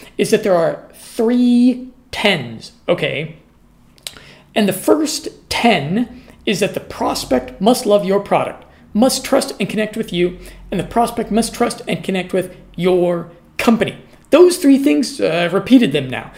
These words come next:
'cause they are really important. And he talks about objections, which of course, objections,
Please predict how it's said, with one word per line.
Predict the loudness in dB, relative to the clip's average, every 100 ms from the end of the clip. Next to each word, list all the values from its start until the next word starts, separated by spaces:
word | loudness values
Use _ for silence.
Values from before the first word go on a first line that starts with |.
| -14
'cause | -4 -2
they | -2 0
are | 0 2 0 -4 -6
really | -6 -2 -2 -2 -6 -12 -20 _
important. | -6 -6 -8 -10 4 4 4 0 -10 -18 _ -20 -20 -14 0
And | 2 4 2 0 -2 -16 -20 -20 -20 _
he | -6 4 4 4 -2
talks | -8 -6 -6 -6 -4
about | -4 -4 -6 -8 -4
objections, | -2 -2 -2 -2 -2 -4 -8 -10 -4
which | -2 -2
of | -2
course, | -2 -2 -6 -6
objections, | 0 0 0 0 0 -2